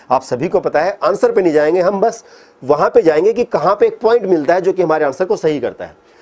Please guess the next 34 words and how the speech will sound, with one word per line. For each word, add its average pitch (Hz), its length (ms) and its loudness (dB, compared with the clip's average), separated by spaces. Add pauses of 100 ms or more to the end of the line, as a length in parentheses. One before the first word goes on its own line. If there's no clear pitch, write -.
(260)
From 226 220 0
a 247 80 2
Piagetian 185 480 0
perspective, 170 540 -4
the 190 100 0 (240)
process 208 400 0
of 214 240 -2
taking 190 280 0 (140)
new 262 220 2
information, 196 680 0
जी 214 120 0
हाँ, 208 160 4
अभी 180 200 0
मैंने 196 220 2
बताया 156 440 0 (380)
कि 185 60 -2
भाई 214 120 4
new 196 260 2
information 185 720 0
को 190 120 0 (140)
take 214 320 0
करना 160 520 0 (460)
into 185 320 2
the 214 120 4 (100)
existing 202 560 -2
body 156 280 2
of 196 160 -2
knowledge 151 340 0
is 135 160 -4
called, 147 400 -2
yes, 151 280 -2
assimilation, 117 680 -6
है 180 80 0
ना? 240 120 0